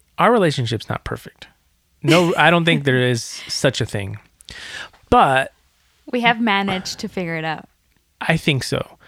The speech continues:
Speaker 1: Uh, you know, we listen to a lot of our friends, coworkers. Um, sorry, I had to burp.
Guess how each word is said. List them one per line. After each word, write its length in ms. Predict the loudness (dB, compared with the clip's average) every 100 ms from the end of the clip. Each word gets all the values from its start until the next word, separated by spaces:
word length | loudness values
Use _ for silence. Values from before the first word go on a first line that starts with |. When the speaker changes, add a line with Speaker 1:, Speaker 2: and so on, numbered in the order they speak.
| -20 -20 -20 -20 -20 _ _ -18
Speaker 1:
Uh, 60 | -16
you 140 | -4 0
know, 100 | 0
we 160 | 0
listen 240 | 0 0 -2
to 120 | 0
a 40 | 0
lot 160 | 2
of 80 | 0
our 120 | -2
friends, 640 | -2 -2 0 0 -2 -6 -12 -20 -20 -20 _ -4
coworkers. 720 | -2 0 -2 -4 -6 -8 -10 -20 -20 _ -8
Um, 300 | -6 -6 -12 _ _ _ _ _ _ _
sorry, 320 | -18 -14 -12
I 40 | -12
had 280 | -12 -12 -8
to 40 |
burp. 220 | -6 -6